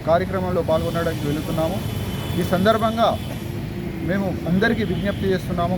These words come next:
కారు గుర్తుకు ఓటేయండి. ఎందుకంటే తెలంగాణ తెచ్చిన పార్టీ కారు, బీఆర్ఎస్ పార్టీ. తెలంగాణ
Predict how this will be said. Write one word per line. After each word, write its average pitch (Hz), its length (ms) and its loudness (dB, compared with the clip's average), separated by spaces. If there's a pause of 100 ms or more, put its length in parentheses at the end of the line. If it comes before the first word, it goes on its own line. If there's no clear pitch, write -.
(120)
కారు 185 300 4
గుర్తుకు 170 360 -2
ఓటేయండి. 180 440 0 (760)
ఎందుకంటే 196 380 4 (340)
తెలంగాణ 208 400 4 (180)
తెచ్చిన 190 320 2 (120)
పార్టీ 170 340 2
కారు, 147 240 2 (1300)
బీఆర్ఎస్ 185 520 4
పార్టీ. 156 260 2 (1500)
తెలంగాణ 196 460 4